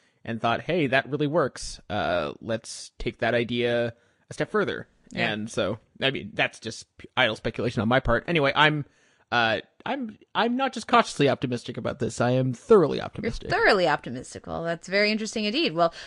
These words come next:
Speaker 2: hopefully we'll, we'll get to catch up with more of Trevor Noah's, uh, stand-up and material,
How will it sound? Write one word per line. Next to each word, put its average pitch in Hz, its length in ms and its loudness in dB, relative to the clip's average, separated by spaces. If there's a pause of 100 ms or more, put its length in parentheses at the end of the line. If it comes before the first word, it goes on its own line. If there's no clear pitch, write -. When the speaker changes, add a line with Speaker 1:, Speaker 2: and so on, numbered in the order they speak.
(160)
Speaker 2:
hopefully 277 640 4
we'll, 233 360 6
we'll 226 300 0
get 214 240 -4
to 214 120 0
catch 214 280 -2
up 202 160 0
with 196 160 -6
more 190 420 4
of 175 220 2
Trevor 175 520 2
Noah's, 180 520 0
uh, 156 220 4
stand-up 202 460 2
and 180 120 -4
material, 170 680 0